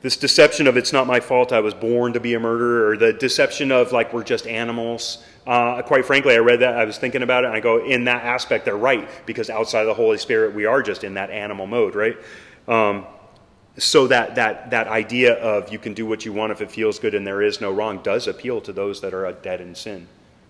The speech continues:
You know, of course they're gonna gravitate towards that. The en-, but there is no, and I wanted to put, there is no, there's no, it's not okay.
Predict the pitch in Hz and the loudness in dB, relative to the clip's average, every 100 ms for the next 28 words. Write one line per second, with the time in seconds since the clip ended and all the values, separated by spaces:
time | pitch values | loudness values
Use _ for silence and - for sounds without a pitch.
0 | _ 104 101 98 - - 113 - 98 95 | _ -8 -4 -6 -6 -6 -6 -6 -6 -6
1 | 90 95 92 92 98 80 95 92 - 95 | -6 -4 -4 -6 -10 -10 -12 -10 -6 -6
2 | 87 - - - - 113 127 - 123 120 | -6 -16 -20 -20 -4 0 0 2 4 6
3 | 143 156 180 156 - - 131 131 139 139 | 6 4 2 2 2 -6 -2 0 2 0
4 | 131 147 123 127 147 185 180 135 147 135 | 0 -2 0 0 0 0 0 0 -2 -4
5 | 170 160 - - - _ 131 127 - 156 | -2 -4 -4 -16 -20 _ -8 -6 -4 -4
6 | 143 127 - 113 78 | -2 -2 -2 -6 -6